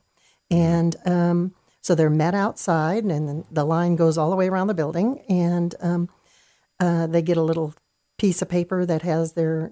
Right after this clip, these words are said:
Speaker 2: name and the number of people in their household and, and, um, um, the number that they are in line. And then we're able to let them, that comes into the, um, building, the, it goes through the computer, and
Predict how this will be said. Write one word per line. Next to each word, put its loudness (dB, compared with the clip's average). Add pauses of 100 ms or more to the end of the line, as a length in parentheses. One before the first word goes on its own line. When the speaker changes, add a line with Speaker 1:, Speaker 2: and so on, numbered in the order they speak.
Speaker 2:
name 4
and 2
the 0
number 2
of -4
people -2
in 0
their -2
household -2
and, -6 (340)
and, 0
um, 0 (420)
um, -2
the -2
number 2
that -4
they -2
are 0
in 0
line. -2
And 0
then 2
we're -2 (320)
able 0
to -4
let -2
them, 0 (260)
that -2
comes 2
into 2
the, -4 (240)
um, -4 (540)
building, 4 (440)
the, 0 (160)
it -4
goes 2
through -2
the -2
computer, -2
and 0